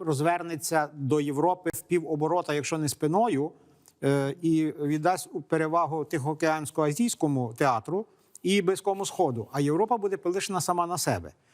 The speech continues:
І дев'ятого тра-, е, вересня цього року був опублікований доклад колишнього прем'єра Італії Маріо Драгі. Він адресувався Європейській комісії, стосувався європейської оборони. Так от суть цього докладу полягає в тому,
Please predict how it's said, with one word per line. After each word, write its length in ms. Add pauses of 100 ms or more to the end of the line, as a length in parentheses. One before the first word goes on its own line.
(440)
І 140
дев'ятого 520
тра-, 380
е, 160
вересня 460
цього 260
року 280
був 160
опублікований 680
доклад 400
колишнього 400
прем'єра 400
Італії 440
Маріо 300
Драгі. 380 (640)
Він 140
адресувався 560
Європейській 500
комісії, 420
стосувався 560
європейської 640
оборони. 400 (380)
Так 180
от 100
суть 240
цього 200
докладу 400
полягає 380
в 60
тому, 440